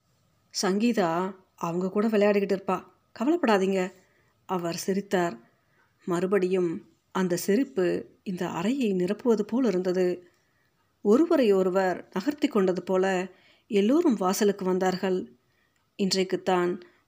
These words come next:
புதிதாக வருவது மாதிரி பட்டது. மகேஸ்வரின் அம்மா மகேஸ்வரின் கைகளை பிடித்தார்கள். தலையை பின்பக்கமாக வருடிவிட்டார்கள். செஞ்சலட்சுமியின் தோளில்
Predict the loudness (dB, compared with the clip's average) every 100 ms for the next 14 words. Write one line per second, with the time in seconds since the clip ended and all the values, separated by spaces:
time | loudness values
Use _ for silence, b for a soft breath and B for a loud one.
0 | -2 4 6 6 0 2 2 2 0 -2
1 | -2 -4 -4 -4 0 0 -2 -10 _ _
2 | _ _ _ _ -8 -2 0 0 0 2
3 | 0 -2 -2 -2 -4 b b b -4 2
4 | 4 4 4 2 2 0 0 0 -2 -4
5 | -2 -4 -2 -4 -4 b b b b b
6 | b -4 -2 0 0 0 -2 -4 -4 -2
7 | 0 0 0 0 2 0 0 -2 -2 0
8 | -2 -4 -10 b b b b b 2 4
9 | 6 4 4 0 0 0 2 2 2 -2
10 | -8